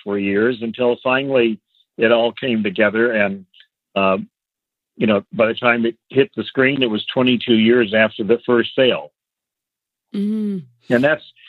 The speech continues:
Speaker 1: you know, that, that's a kind of at the other end of the bell jar curve, because I've had movies move into production as, as quickly as three to four months. Uh, a movie called Joe Somebody with Tim Allen, but Meg was,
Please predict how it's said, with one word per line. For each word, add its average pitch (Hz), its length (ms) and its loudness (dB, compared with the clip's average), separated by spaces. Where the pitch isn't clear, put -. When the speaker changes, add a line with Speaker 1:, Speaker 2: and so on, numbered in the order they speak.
Speaker 1:
you 165 80 2
know, 143 200 2
that, 156 200 -2
that's 160 300 0
a 120 200 0
kind 151 180 0
of 127 100 0
at 120 140 -2
the 123 160 -4
other 131 300 0
end 123 200 -2
of 107 160 -2
the 110 100 -2
bell 113 360 -2
jar 107 360 -2
curve, 120 400 -2
because 110 400 -4
I've 135 180 0
had 131 320 0
movies 123 520 -2
move 113 240 2
into 110 160 0
production 107 640 -2
as, 101 180 0
as 101 140 0
quickly 120 520 0
as 98 220 0
three 117 180 4
to 101 160 0
four 95 200 2
months. 92 420 0
Uh, 95 240 0
a 220 40 -10
movie 98 320 0
called 98 280 0
Joe 101 220 0
Somebody 98 560 0
with 92 140 -2
Tim 107 180 0
Allen, 101 380 0
but 98 200 0
Meg 123 340 0
was, 110 180 0